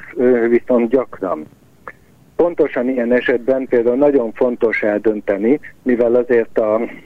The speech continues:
két hipokampusz között, ö, van kapcsolat az agyban, hogy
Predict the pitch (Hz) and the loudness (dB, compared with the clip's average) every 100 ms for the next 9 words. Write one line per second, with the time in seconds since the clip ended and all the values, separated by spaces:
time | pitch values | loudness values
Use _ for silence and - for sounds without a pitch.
0 | _ - - - - - - - 147 131 | _ -20 -20 -20 -20 -20 -14 -2 0 0
1 | 135 135 127 123 113 117 107 - 120 123 | -2 0 0 0 -2 -4 -2 -2 0 0
2 | 120 135 123 113 113 107 143 123 101 - | 0 0 4 4 2 2 -2 -2 -4 -4
3 | 117 - 113 107 - 101 104 98 - 120 | -4 -2 -2 0 -2 0 -2 -2 -2 -2
4 | 147 - - - - - - - 123 123 | -2 -6 -18 -18 -20 -20 -20 -4 0 2
5 | 113 | 0